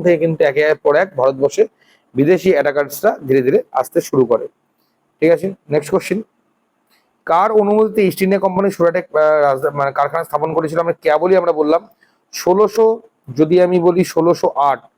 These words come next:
এই ষোলোশো আটে প্রথম এসেছিল ক্যাপ্টেন উইলিয়াম হকিংস, আর তার ঠিক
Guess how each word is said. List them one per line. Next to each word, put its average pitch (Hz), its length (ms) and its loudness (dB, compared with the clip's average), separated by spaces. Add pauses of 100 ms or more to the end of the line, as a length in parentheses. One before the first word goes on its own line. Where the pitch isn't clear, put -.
(360)
এই 143 100 0
ষোলোশো 190 420 0
আটে 156 260 -2
প্রথম 185 340 -2
এসেছিল 175 300 2 (100)
ক্যাপ্টেন 165 400 -2
উইলিয়াম 151 400 2
হকিংস, 131 380 -4 (440)
আর 139 140 -2 (140)
তার 165 180 -2 (140)
ঠিক 240 140 -2